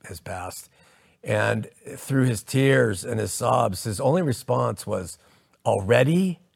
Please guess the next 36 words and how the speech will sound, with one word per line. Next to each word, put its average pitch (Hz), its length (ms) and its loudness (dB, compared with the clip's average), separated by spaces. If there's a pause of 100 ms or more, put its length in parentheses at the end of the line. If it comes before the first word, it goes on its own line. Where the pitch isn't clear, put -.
(580)
Already?" 160 720 4 (1200)
And, 135 380 4 (640)
uh, - 300 2 (600)
having 196 300 6
been 160 180 6
born 151 280 6
again, 113 580 0 (680)
I 127 60 -2
had 165 160 -2
to - 140 0
ask 165 240 0
myself 120 440 0
again 113 480 0
in 113 160 -4
the 117 80 0
face 143 320 -2
of 110 160 -4
this 180 220 0
guy's 101 300 -2
passing, 98 520 -8 (640)
what 160 180 -8
did 185 140 -2
all 170 180 4
his 147 200 -2
priesthood 147 520 -6
meetings 90 440 -6
mean? 90 400 -12 (400)
What - 160 -12
do 165 80 -6
those 170 240 -2
garments 156 520 -2
he 113 100 -6
was 92 200 -8
wearing 90 340 -8
mean? 90 300 -12
What, - 180 -8